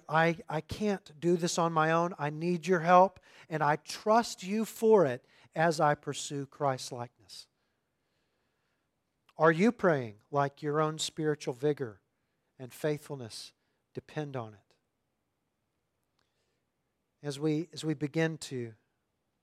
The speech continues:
to wind down here, I, I wonder how many of us have recognized that we,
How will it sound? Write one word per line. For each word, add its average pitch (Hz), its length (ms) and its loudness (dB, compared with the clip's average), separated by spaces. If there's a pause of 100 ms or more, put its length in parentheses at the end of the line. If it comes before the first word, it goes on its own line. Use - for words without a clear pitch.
to 147 80 -10
wind 139 340 -2
down 139 260 0
here, 117 360 -10 (1800)
I, 151 40 -2
I - 20 -2
wonder 135 580 -2 (840)
how 143 100 -6
many 135 200 -8
of 123 100 -6
us - 340 -8 (300)
have 135 120 -6
recognized 135 880 -4 (600)
that 143 200 -2
we, 143 380 -2